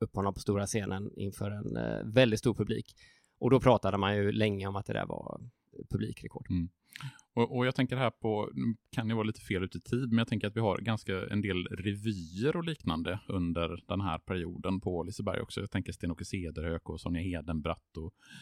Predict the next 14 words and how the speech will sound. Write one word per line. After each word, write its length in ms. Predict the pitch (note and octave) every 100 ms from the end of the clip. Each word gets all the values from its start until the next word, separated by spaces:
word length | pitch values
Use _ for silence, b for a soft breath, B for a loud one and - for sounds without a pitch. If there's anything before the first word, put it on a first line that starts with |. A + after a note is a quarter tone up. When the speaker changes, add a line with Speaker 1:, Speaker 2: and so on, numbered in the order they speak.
| B B
Speaker 2:
lite 160 | F#2+ -
senare 220 | F#2 E2+
Thomas 280 | F#2 E2 F#2
von 120 | E2+
Brömsen. 580 | F2+ E2 D#2+ - A#2+ A2
Eh, 600 | G#2+ - G#2 G#2 F#2+ A#2
hur 100 | A#2
stort 260 | - G#2
har 80 | A2+
det 240 | G#2+ B2+
varit 460 | D#3+ E3+ - - -
i 200 | F2+ F#2 -
Lisebergs 380 | - - F#2 G2+
historia? 400 | G2+ F#2+ F#2